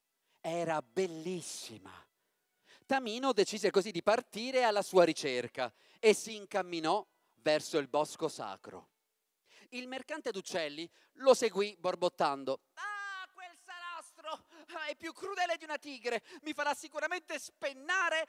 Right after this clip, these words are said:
arrostire e gettare in pasto ai cani." Appena entrarono nel cortile del castello,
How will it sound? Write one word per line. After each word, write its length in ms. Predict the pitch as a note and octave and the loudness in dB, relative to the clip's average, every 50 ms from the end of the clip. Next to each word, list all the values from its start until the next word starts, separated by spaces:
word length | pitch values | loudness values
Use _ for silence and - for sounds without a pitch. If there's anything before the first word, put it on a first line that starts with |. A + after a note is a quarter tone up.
| F4 F4 - | -6 -6 0
arrostire 880 | - C4 B3+ A#3+ A#3 A3+ - - - F4+ G4+ G4 E4 D#4+ D4 - D#4+ D4 | 2 2 2 4 2 -2 -4 -4 -6 -6 -2 0 0 0 0 -2 -6 -8
e 180 | - B3 A#3+ G3+ | -4 -4 -4 -2
gettare 500 | - C4 B3 B3 _ - F4 E4 D#4 C#4+ | -2 -4 -4 -2 _ 2 2 2 2 -2
in 120 | C#4 C#4 | -4 -4
pasto 540 | - D#4+ D4+ C4 - - - F4 D#4 C4+ - _ - | -2 -2 -2 -2 -4 -4 -2 -2 -2 -2 -4 _ -6
ai 240 | F#3+ - C#4+ D4 B3 | -4 -4 -4 -4 -4
cani." 500 | - - C#4 A#3+ A3+ A3+ A3+ A3 G3+ - _ _ _ _ _ _ _ _ _ _ _ _ _ _ _ _ _ _ _ _ _ _ _ _ _ _ _ _ _ _ | -4 -2 -2 -2 -2 -4 -8 -12 -18 -20 _ _ _ _ _ _ _ _ _ _ _ _ _ _ _ _ _ _ _ _ _ _ _ _ _ _ _ _ _ _
Appena 760 | - G#2 G2 - _ _ - D#3+ C#3 A#2+ G#2+ F#2+ F2 E2 D2+ D2 _ _ _ _ _ _ - | -16 -16 -16 -16 _ _ -6 -6 -6 -6 -8 -10 -14 -18 -20 -20 _ _ _ _ _ _ -8
entrarono 960 | G#3 D#3 C3 A#2+ A2+ - D#3+ C#3+ D3 C#3 A#2+ A2+ A2 A2 G2+ G2+ G2 G2 - _ _ | -8 -8 -8 -12 -12 -12 -10 -10 -8 -8 -8 -10 -10 -12 -14 -14 -16 -18 -20 _ _
nel 360 | - F3+ G3+ G3 F3 D#3 C#3+ _ | -12 -8 -6 -6 -6 -8 -10 _
cortile 720 | - F#3+ E3+ - - _ _ - A3+ A#3+ A3 F3+ D3+ C#3 | -16 -16 -16 -16 -20 _ _ -14 -12 -12 -8 -8 -6 -6
del 200 | - D#3+ D#3 - | -4 -6 -6 -6
castello, 800 | - D#3 C3+ - - - - F#3+ A3+ B3+ C4 B3 B3 B3 B3 | -8 -10 -10 -10 -8 -6 -4 -2 -2 -2 0 4 4 6 6